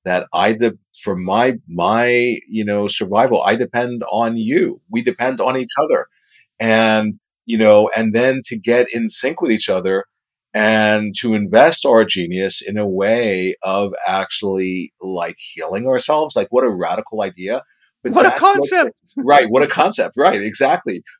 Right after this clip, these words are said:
Speaker 1: But that's what's being reflected to us. That's what's being demanded of us, or, or else, or we're just fated, you know, to continue to destroy each other. And what it also brings up in me, I mean, it's so trippy because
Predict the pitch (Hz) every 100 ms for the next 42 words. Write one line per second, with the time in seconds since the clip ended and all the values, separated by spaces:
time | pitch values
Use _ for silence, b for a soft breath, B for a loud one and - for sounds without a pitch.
0 | - 107 - 113 143 - 135 - 131 127
1 | 123 - 127 - 127 98 85 - 101 110
2 | - 117 - 123 117 113 - _ _ _
3 | _ - 101 98 98 113 135 120 85 90
4 | 143 117 98 - - _ _ - 151 208
5 | 131 101 123 - 127 131 139 - - -
6 | - _ _ 113 120 143 135 - _ 113
7 | 127 123 127 - - 113 - 110 98 -
8 | _ _ _ 120 120 113 113 131 120 135
9 | 123 113 113 - 147 160 135 120 113 127
10 | 165 160 147 151 120 120 120 113 104 117
11 | 247 - _ _ _ _ _ _ _ -
12 | 110 120 - 139 120 143 143 117 110 110
13 | 123 110